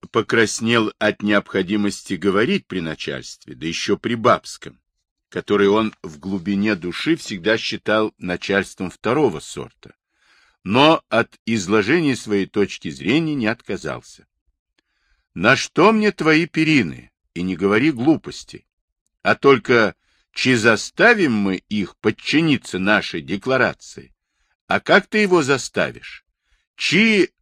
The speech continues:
за комир воротник его брать, чи за груды?» Коваль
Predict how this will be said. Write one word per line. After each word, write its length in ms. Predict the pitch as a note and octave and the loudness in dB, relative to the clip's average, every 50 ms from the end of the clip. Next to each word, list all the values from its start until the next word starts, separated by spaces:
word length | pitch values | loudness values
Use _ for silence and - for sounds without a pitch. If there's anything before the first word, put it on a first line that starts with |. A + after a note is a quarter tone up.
| _ | _
за 280 | - F2 D#2 E2+ C3+ D3+ | -16 -10 -2 2 2 2
комир 560 | - - F3+ F#3+ G3+ G#3 F3+ B2 - - _ _ _ _ _ _ _ _ _ _ _ _ | 4 4 4 4 4 4 2 2 0 -2 _ _ _ _ _ _ _ _ _ _ _ _
воротник 760 | - E2 F2 A#2 C3+ D3 D3+ - - D3 C#3 A#2+ F2+ _ - _ _ _ - | -12 0 2 4 6 6 4 2 0 0 0 0 0 _ -14 _ _ _ -10
его 280 | G2 G2 A#2 G#2+ G#2 | -4 -4 0 0 0
брать, 460 | F2 D#2 - B2 G#2 C#2+ - _ _ _ _ | 0 2 2 2 2 2 -2 _ _ _ _
чи 380 | - - - D#3 G3 A3+ G3+ - - | -6 -2 0 0 0 0 -2 -6 -12
за 260 | - D2+ E2+ D3 E3 | -10 -2 0 0 2
груды?» 480 | F3 F#3+ G#3 F3 A#2+ G2+ E2+ D2 C#2 _ _ _ _ _ _ _ _ _ _ _ _ _ _ _ _ _ _ | 2 0 0 0 -2 -4 -6 -6 -8 _ _ _ _ _ _ _ _ _ _ _ _ _ _ _ _ _ _
Коваль 440 | - - G#2 G2 G#2 A2+ A#2 A#2 - | -2 0 2 4 6 6 4 4 2